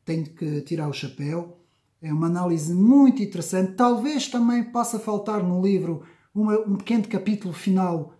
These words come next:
sobre a imprensa e a comunicação social. Eu acho que o autor podia ter feito um,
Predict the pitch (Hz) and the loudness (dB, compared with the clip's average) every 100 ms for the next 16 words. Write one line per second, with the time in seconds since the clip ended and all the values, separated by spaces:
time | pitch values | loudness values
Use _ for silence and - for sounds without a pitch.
0 | _ - - 226 208 170 165 147 - - | _ -10 -2 4 4 4 -2 -6 -12 -6
1 | 170 170 170 180 180 202 196 185 185 185 | -4 -2 -2 -2 -2 -6 -6 0 0 2
2 | 180 175 - 170 147 151 147 143 156 165 | 0 0 -4 -6 -8 -10 -8 -8 -6 -4
3 | 165 - 156 147 185 180 - 143 160 - | -6 -8 -6 -6 -2 -4 -4 -4 -4 -2
4 | 156 - 160 147 143 127 | -8 -6 -8 -6 -6 -6